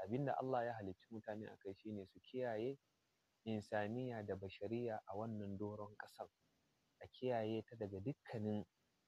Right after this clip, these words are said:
abubuwan da suke kaddara ta. Manufofin addini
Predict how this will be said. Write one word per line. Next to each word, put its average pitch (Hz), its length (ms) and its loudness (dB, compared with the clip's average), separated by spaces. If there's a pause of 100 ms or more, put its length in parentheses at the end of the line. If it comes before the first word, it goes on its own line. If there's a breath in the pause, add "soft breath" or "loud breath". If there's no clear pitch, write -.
(360)
abubuwan 113 480 2
da 95 60 -2
suke - 320 -8
kaddara 90 640 0
ta. - 80 -6 (1120)
Manufofin 120 720 0
addini 120 640 2